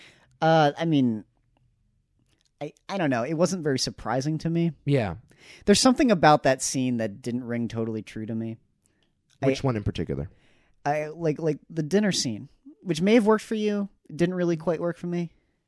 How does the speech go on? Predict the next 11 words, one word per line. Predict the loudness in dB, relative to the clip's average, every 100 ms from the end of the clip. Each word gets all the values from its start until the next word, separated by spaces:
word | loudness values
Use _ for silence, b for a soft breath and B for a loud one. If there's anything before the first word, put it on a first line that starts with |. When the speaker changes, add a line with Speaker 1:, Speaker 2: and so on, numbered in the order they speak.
| _ _ _ _ _ _ _ _ _ _ _ -2
Speaker 1:
There's | -2
something, | 0 0 0 -4
I, | -10 -6
like, | -6 4
I |
Speaker 2:
What? | 4 4 _
Speaker 1:
d-, | -14
Speaker 2:
Hmm. | -6 -6 -6 b b b b _ _
Speaker 1:
I | 2
don't | 4 4 2 4
buy | 6 8 6 4 2 -2